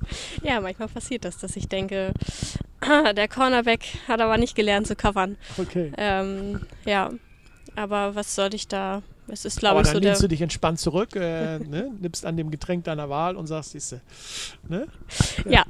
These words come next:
Speaker 1: meistens tue ich das. Mhm.
Speaker 2: Klasse, also finde ich, finde ich, finde ich toll. Ähm, was denkst du, können die Herren, äh, die Herrenmannschaft, kann die Herrenmannschaft es der Damenmannschaft bei den Blue Devils mal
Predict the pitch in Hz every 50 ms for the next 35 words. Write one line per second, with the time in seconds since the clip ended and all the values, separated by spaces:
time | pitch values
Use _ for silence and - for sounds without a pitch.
0 | - - 202 196 220 - 220 220 - - 202 190 196 - 196 202 208 - - -
1 | 214 214 208 214 254 247 - - - - 156 156 190 202 - 190 175 165 160 -
2 | - - - 165 156 147 135 - - - 147 143 127 - - 135 131 - - -
3 | - - - - - - - - - 175 175 180 180 185 185 185 185 185 185 185
4 | 185 175 170 - - - - - - - - - - - - - - - - -
5 | - - - 175 160 - 220 220 202 - 214 190 - 208 214 208 208 196 160 160
6 | 180 175 175 185 220 269 269 233 - - - - - - 175 156 156 156 151 147
7 | 147 156 151 151 160 180 185 190 190 185 - - 180 - - - 185 190 196 190
8 | 165 160 170 180 185 185 175 175 175 180 160 165 170 165 - 180 156 - - 139
9 | - - 147 139 135 - 139 139 156 185 208 190 156 143 131 135 131 - - 143
10 | 175 202 - - 190 156 147 147 147 147 143 143 156 147 139 147 151 165 170 160
11 | - - 156 147 143 143 147